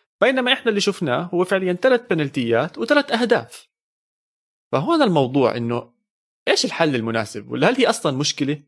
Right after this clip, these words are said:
ولا مش مشكلة؟ وأنا عم بتفلسف زيادة وعم بفكر كتير زيادة بالموضوع،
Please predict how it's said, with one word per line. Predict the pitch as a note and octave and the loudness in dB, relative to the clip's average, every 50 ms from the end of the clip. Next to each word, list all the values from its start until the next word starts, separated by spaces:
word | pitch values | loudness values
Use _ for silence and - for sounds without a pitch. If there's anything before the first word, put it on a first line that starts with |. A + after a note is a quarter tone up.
| _ _ _ _ _ _ _ _ - | _ _ _ _ _ _ _ _ -4
ولا | C3 C3 C3 C#3 | -2 0 2 2
مش | D3+ D#3 - - | 2 0 -2 -4
مشكلة؟ | C#3+ - - C#3+ C3 | -6 -4 -2 -2 0
وأنا | A#2+ C#3+ C#3+ | 2 2 2
عم | B2+ B2 | 2 0
بتفلسف | A2 B2 - - C#3+ A#2+ - B2+ - | 0 -2 -2 -2 -2 -2 -2 -4 -4
زيادة | A#2 A2 A2+ B2+ C3 C3 A2+ A#2+ A#2+ B2 B2 - - _ _ - | -2 0 2 4 4 4 4 2 -2 -2 -2 -10 -20 _ _ -4
وعم | - B2+ A#2 A2+ | -2 0 0 0
بفكر | A2+ - D3+ D3 - C3+ | 0 -2 -2 0 0 -2
كتير | B2 - C#3+ C3+ A#2 | -2 0 -2 -2 -2
زيادة | A2+ A2+ A2 G#2 G2 - | 0 -2 -2 -2 -2 -4
بالموضوع، | - F3 E3+ G#2+ G#2 G#2 G#2 A#2+ A#2+ B2+ B2 B2 - | -10 -12 -10 -8 -10 -8 -4 -2 0 0 0 0 -2